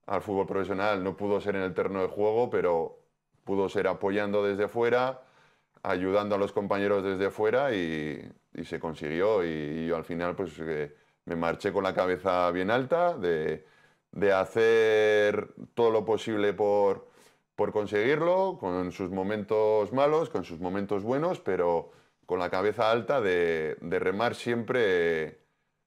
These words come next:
hacia el club, hacia el equipo y, y de, bueno, y de irme con,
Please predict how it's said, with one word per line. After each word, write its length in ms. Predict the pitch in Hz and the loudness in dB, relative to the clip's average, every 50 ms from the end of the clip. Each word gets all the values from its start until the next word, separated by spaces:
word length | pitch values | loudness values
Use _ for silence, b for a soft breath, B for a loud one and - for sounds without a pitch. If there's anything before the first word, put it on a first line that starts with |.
| _ _ _ | _ _ _
hacia 840 | - 90 87 - - 104 98 98 92 92 95 95 92 92 90 90 90 | -6 -6 -4 -4 -2 0 0 2 2 2 2 4 4 4 4 2 2
el 140 | 90 92 - | 0 -2 -2
club, 260 | - 135 143 170 175 156 | -2 0 2 2 2 2
hacia 200 | 113 98 104 95 | 0 0 0 0
el 60 | 92 | 0
equipo 540 | 95 92 - 127 131 139 139 185 185 180 139 | 0 -2 -2 -4 -4 -4 -4 -2 -2 0 0
y, 500 | 98 87 85 82 82 80 80 80 80 - - - - | 0 -2 -2 -2 -4 -4 -4 -6 -8 -10 -12 -16 -12
y 100 | - 92 | -8 -6
de, 260 | 90 80 82 82 82 | -4 -2 -2 -2 -2
bueno, 260 | 82 95 101 101 107 | -2 -2 -4 -4 -4
y 60 | 98 | -4
de 140 | 82 80 80 | -4 -4 -4
irme 320 | 82 85 98 95 98 98 | -4 -4 -4 -6 -6 -6
con, 500 | 85 - 95 95 92 92 92 92 90 85 | -6 -4 -4 -4 -4 -4 -6 -8 -10 -12